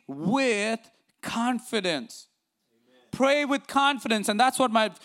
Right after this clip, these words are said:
Speaker 1: kind of, uh, title, my sermon, basically, it's about praying with confidence. That's why Paul talks about when he's talking to the Ephesians in Ephesians chapter three, he says, he talks about, uh, three twelve, he talks about approaching God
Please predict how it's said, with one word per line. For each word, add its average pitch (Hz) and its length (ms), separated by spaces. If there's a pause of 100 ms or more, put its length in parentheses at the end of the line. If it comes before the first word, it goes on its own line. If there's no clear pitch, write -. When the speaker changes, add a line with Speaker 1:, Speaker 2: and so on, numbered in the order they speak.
(300)
Speaker 1:
kind 240 160
of, 196 180 (280)
uh, 180 160
title, 240 580
my 185 200
sermon, 262 680
basically, 226 580
it's 214 140
about 214 320
praying 262 840
with 269 340
confidence. 254 840 (800)
That's 247 160
why 247 120
Paul 254 280
talks 262 300
about 233 240
when 214 140
he's 214 120
talking 247 300
to 233 60
the 202 100
Ephesians 226 560
in 202 120
Ephesians 240 460
chapter 220 240
three, 262 280
he 208 80
says, 240 260 (240)
he 226 80
talks 247 320
about, 226 320
uh, 190 40 (420)
three 226 180
twelve, 190 640 (320)
he 220 100
talks 247 240
about 208 220
approaching 247 960
God 233 500